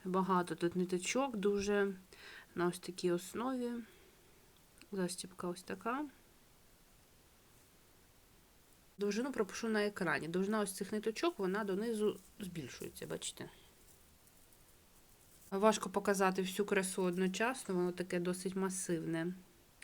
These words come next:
Вартість всього п'ятсот десять гривень, чотирнадцять доларів. Камінчики є такі, м, чорні-чорні насичені, є такі більш сірі, я думаю, ви бачите. І, дівчат, є ще два ось таких класних чорних намиста.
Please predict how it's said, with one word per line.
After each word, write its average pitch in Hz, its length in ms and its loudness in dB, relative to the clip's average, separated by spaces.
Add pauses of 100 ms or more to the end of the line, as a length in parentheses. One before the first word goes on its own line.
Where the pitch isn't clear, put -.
(400)
Вартість 262 460 4
всього 233 240 6
п'ятсот 202 380 2
десять 185 340 0
гривень, 262 340 2
чотирнадцять 185 680 -2
доларів. 147 480 -4 (320)
Камінчики 214 500 2
є 196 120 6
такі, 196 340 4
м, 185 600 4 (260)
чорні-чорні 220 680 4
насичені, 196 580 2
є 185 120 4
такі 185 220 -4
більш 180 300 2
сірі, 190 580 2 (160)
я 175 80 -2
думаю, 170 280 0
ви 165 80 0
бачите. 160 560 -2 (4000)
І, 196 60 -2
дівчат, 220 380 2
є 220 220 2
ще 226 360 4
два 214 300 4
ось 202 100 0
таких 202 280 -2
класних 190 420 0
чорних 190 420 0
намиста. 196 640 0